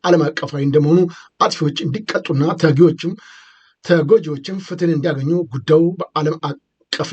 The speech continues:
ደረጃ መዳኘት አለበት። ይህ ካልሆነ ዘላቂ ሰላም ይመጣል የሚል እምነት የለኝም ሲሉ ነው ዶክተር ደብረጽዮን ገብረ ሚካኤል ለዲ ቢ ኤል ኦ ከሰጡት ቃለ ምልልስ የተገኘው መረጃ እንደሚያመለክተው። ሰላም ለማምጣት ከተፈለገ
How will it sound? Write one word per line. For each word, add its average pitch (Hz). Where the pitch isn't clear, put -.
ደረጃ 151
መዳኘት 135
አለበት። 123
ይህ 165
ካልሆነ 156
ዘላቂ 151
ሰላም 143
ይመጣል 139
የሚል 147
እምነት 135
የለኝም 127
ሲሉ 156
ነው 165
ዶክተር 156
ደብረጽዮን 139
ገብረ 139
ሚካኤል 147
ለዲ 131
ቢ 139
ኤል 117
ኦ 117
ከሰጡት 143
ቃለ 151
ምልልስ 165
የተገኘው 127
መረጃ 156
እንደሚያመለክተው። 127
ሰላም 165
ለማምጣት 139
ከተፈለገ 135